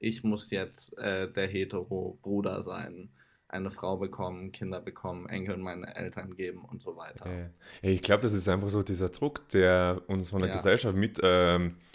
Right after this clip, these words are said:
Speaker 2: mitgegeben wird. Du hast quasi eine Frau zu haben, du hast ein Kind zu haben und es wird auch von dir erwartet. Und natürlich will man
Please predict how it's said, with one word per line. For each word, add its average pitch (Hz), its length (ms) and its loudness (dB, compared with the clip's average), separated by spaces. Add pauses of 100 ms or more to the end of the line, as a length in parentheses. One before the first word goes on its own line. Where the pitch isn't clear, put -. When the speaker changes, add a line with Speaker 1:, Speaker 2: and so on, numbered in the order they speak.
(280)
Speaker 2:
mitgegeben 95 640 2
wird. 87 480 0
Du 95 100 0
hast 92 240 2
quasi 92 280 2
eine 90 320 0
Frau 107 260 4
zu 110 160 -2
haben, 95 200 2
du 98 40 2
hast 90 100 0
ein 90 120 0
Kind 120 260 -2
zu 98 140 -4
haben 87 380 4
und 87 280 0 (320)
es - 180 -6
wird 113 200 4
auch 95 120 4
von 90 200 -4
dir 90 100 2
erwartet. 82 560 2
Und 90 140 0
natürlich 110 480 0
will 95 100 2
man 90 300 2